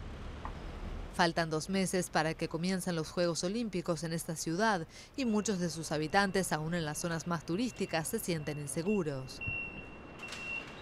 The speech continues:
Río desplegará unos ochenta y cinco mil militares y policías para el evento deportivo, el doble de los que actuaron en Londres dos mil doce.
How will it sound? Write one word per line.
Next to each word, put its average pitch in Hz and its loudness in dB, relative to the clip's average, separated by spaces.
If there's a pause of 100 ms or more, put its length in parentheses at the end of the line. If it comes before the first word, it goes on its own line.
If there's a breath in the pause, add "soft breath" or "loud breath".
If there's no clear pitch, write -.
(180)
Río 160 2
desplegará 156 2
unos 165 0
ochenta 160 0
y 156 2
cinco 160 -2
mil 208 4
militares 185 4
y 175 0
policías 165 2
para 147 0
el 143 0
evento 175 0
deportivo, 156 0 (280 loud breath)
el 240 6
doble 208 8
de 175 8
los 160 2
que - -2
actuaron 175 2
en 185 0
Londres 151 -2
dos 147 -4
mil 151 -6
doce. 160 0